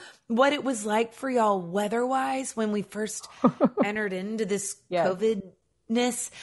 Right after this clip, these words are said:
Speaker 1: but in Tennessee, um, we, it was spring. And so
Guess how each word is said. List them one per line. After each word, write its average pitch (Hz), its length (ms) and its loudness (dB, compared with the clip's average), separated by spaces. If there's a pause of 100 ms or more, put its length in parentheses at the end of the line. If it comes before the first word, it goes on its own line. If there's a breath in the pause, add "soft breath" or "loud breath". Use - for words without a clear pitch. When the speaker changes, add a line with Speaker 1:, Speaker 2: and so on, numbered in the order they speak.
(160 loud breath)
Speaker 1:
but 214 260 -2 (140)
in 196 400 0
Tennessee, 202 760 -4 (520 soft breath)
um, 180 440 -4 (260)
we, 202 540 -4
it 196 120 0
was 185 180 -2
spring. 214 640 -6 (180)
And 190 200 0
so 196 360 -2